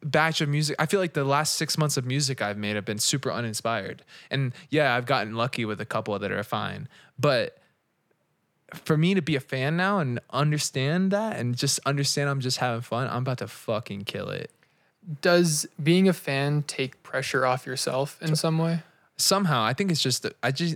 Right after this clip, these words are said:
Speaker 1: I think it's just a wholesome, like, holistic mentality and having fun, having more fun, and
Speaker 2: Just
Speaker 1: um,
Speaker 2: having more fun in life in
Speaker 1: yeah,
Speaker 2: general?
Speaker 1: and not taking things so seriously, being
Speaker 2: Okay.
Speaker 1: more appreciative,
Speaker 2: Yeah.
Speaker 1: um, looking at others as, "That's sick too." Like, we're all having fun.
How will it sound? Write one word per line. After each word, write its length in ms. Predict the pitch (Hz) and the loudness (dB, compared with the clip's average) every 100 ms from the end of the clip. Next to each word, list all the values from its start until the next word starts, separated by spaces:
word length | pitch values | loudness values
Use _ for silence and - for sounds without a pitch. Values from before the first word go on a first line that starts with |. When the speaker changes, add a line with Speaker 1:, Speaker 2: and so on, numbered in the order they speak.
| - | -2
Speaker 1:
I 60 | |
think 160 | 131 160 | 0 0
it's 80 | 143 | 0
just 180 | 131 | 0
a 100 | 107 | 0
wholesome, 480 | 107 - 110 - 113 - - | -2 -2 -2 -2 -6 -8 -6
like, 220 | 113 - | -4 -4
holistic 540 | - 117 113 - 147 | -4 -2 0 0 0
mentality 680 | 147 151 147 139 147 151 147 | 0 0 2 2 2 2 0
and 80 | 110 | 0
having 340 | 113 104 101 | 0 -2 -4
fun, 300 | 104 101 104 | -6 -6 -4
having 380 | 104 123 110 101 | -4 -2 -2 -2
more 160 | 101 104 | -4 -4
fun, 340 | - 104 107 | -4 -4 -4
and 300 | - 107 - - - - _ - | -8 -8 -10 -18 -20 -20 _ -4
Speaker 2:
Just 180 | 98 87 | 0 2
Speaker 1:
um, 40 | |
Speaker 2:
having 140 | 165 180 | 4 6
more 100 | 151 | 4
fun 300 | 156 139 127 | 2 0 -2
in 100 | 123 | -6
life 380 | 117 127 156 - | -2 0 -2 -2
in 80 | 147 | 2
Speaker 1:
yeah, 180 | 131 113 | 4 2
Speaker 2:
general? 260 | 131 131 | 0 0
Speaker 1:
and 340 | 135 139 76 135 | 0 0 -2 0
not 200 | 127 - | 0 0
taking 200 | 123 120 | -4 -2
things 160 | 117 | -2
so 100 | 113 | -2
seriously, 500 | 107 107 110 - 107 | 0 0 0 -2 -4
being 200 | 104 123 | -2 -2
Speaker 2:
Okay. 100 | 131 | 0
Speaker 1:
more 120 | 120 | 0
appreciative, 680 | 107 - 107 - 101 101 104 | -2 -4 -4 -2 -4 -4 -6
Speaker 2:
Yeah. 220 | 131 - - - | -8 -8 -8 -4
Speaker 1:
um, 640 | 101 98 104 95 104 156 - | -2 -2 -4 -8 -10 -12 -6
looking 420 | 127 135 - 127 | -2 -2 -2 -2
at 140 | 110 - | -2 -2
others 360 | 123 113 110 107 | 0 0 0 0
as, 420 | 101 101 - - _ _ _ _ | -2 0 -2 -4 _ _ _ _
"That's 180 | - 117 | -2 0
sick 380 | - - 123 - | 2 2 0 0
too." 380 | - 175 117 95 - _ | 0 2 0 -4 -14 _
Like, 320 | - 123 - - | -2 -2 -2 -10
we're 180 | 135 139 | 0 2
all 120 | 143 | 4
having 260 | 147 139 120 | 4 2 0
fun. 380 | 107 101 98 | -2 -4 -6